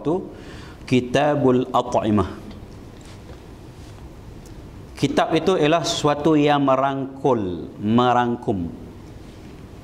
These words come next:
Dirangkul apa? Dirangkul ilmu. Itu kitab. At'imah itu daripada ta'am. Ta'amun.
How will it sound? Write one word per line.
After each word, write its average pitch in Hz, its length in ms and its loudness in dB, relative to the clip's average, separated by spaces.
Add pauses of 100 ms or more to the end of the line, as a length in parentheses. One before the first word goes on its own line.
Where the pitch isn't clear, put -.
(180)
Dirangkul 123 560 4
apa? - 160 0
Dirangkul 120 560 2
ilmu. 98 400 -2
Itu 156 80 0
kitab. - 480 -2 (800)
At'imah 143 560 4
itu 143 160 0
daripada 139 240 0
ta'am. 123 560 0 (320)
Ta'amun. 120 480 4